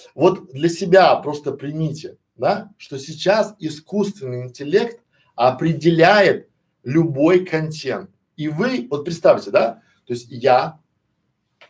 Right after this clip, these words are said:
собственник этого контента. Я сейчас целый час беру и, а, а, распинаю там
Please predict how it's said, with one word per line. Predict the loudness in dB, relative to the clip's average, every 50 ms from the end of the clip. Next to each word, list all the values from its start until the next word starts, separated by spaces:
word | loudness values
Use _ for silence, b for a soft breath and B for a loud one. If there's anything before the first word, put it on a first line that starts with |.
| -20 -20 _
собственник | -10 -4 -2 -2 -2 -4 -6 -10 -8 -8 -8 -8 -10 -14 _ _ _ _ _ _ _ _ _ -2
этого | -2 0 2 2 0 0
контента. | 0 -2 -4 -4 -4 -4 -6 -6 -6 -8 -10 -16 -20 -20 _ _ _ _ _ _
Я | -4 0 2 2 2
сейчас | 2 -2 -10 -8 -4 -2 0 0 0 -2 -6 -10 _ _ _ _ _
целый | -6 -2 0 0 0 0 -2
час | -4 -4 -2 0 0 0 0 -4 -6 -12 _ _ _ _ _ _ _
беру | -14 -8 -4 -2 0 2 2 2 0 -2 -6 -8 -10
и, | -8 -2 0 2 2
а, | 2 2 2 0
а, | 2 0 -2 -4 -2 0 0 0
распинаю | 0 -4 -6 -8 -6 -2 0 2 4 4 2 0 -2
там | -4 -6 -8 -8 -10 -14 -16 -16 -18 -18 -18 -20 -20